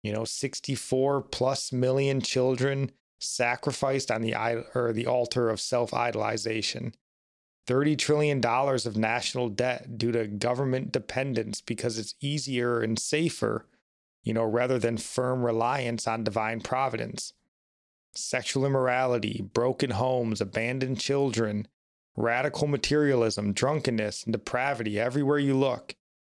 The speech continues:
Because when we have a choice to choose between two masters, we so often choose mammon. We choose self.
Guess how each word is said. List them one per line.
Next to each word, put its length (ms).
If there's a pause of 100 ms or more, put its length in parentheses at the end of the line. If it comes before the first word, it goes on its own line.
(120)
Because 340
when 220
we 160
have 200
a 40
choice 680 (220)
to 100
choose 380
between 400
two 200
masters, 720 (720)
we 120
so 320
often 560
choose 500
mammon. 580 (560)
We 120
choose 280
self. 540